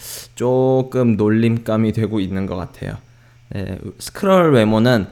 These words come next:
사실 그렇게 인상적이진 않습니다. 다음은 닉 퓨리 사진도 나왔는데 닉 퓨리가 젊어졌어요. 그리고 눈도 두 개야. 아까 말씀드린 것처럼 구십 년대가 배경이다 보니까 젊은 닉 퓨리가 나옵니다. 그리고 여기 공개된 사진은 없지만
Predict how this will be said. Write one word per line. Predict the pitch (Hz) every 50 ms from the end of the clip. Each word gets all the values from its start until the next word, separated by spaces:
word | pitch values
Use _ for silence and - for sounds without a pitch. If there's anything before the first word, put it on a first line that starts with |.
| - -
사실 | - 120 123 123
그렇게 | - 113 113 - 123 107
인상적이진 | 104 104 107 120 131 131 120 117 107 107 104 110 107
않습니다. | 85 - - - 67 - - - - _ _ _ _ _ _ _ _ _ _ _ _ _ _ _ _ _ - -
다음은 | - 120 117 120 113 104
닉 | 113 117 117
퓨리 | - - 175 175 165
사진도 | - 160 143 143 139 131 123
나왔는데 | 104 101 98 95 95 92 95 107 107 95 90 87 - - _ _ _ _ _ -
닉 | 143 147 143
퓨리가 | - 202 180 165 139 147 156 143 120 98 95 98 - -
젊어졌어요. | - 135 135 143 147 127 113 98 - - 82 87 87 -
그리고 | - 160 160 151 135 143
눈도 | 165 190 185 202
두 | 156 135 127 107
개야. | 110 92 87 90 92 - - - -
아까 | - - 151
말씀드린 | 131 110 107 - 156 156 127 123 123 131
것처럼 | 139 143 139 - 113 101 95 95 95 95 95 95
구십 | - - 107 - 143 143
년대가 | 139 139 135 131 127 120 120 113 107 104
배경이다 | - 101 98 107 107 110 101 101
보니까 | 90 92 92 90 87 - 107 107 95 87 - - - - - -
젊은 | - - - 110 117 131 147 156 151 135 120 104
닉 | 104 98 -
퓨리가 | - - 110 95 92
나옵니다. | 92 92 90 87 - - - 110 - - - -
그리고 | - - 120 117 113 113 113 110 104 98 90 82 -
여기 | 82 107 110 104
공개된 | 95 - 123 135 143 165 170 165 165
사진은 | 165 156 147 151 151 139 123
없지만 | 98 95 - - - 110 117 107 95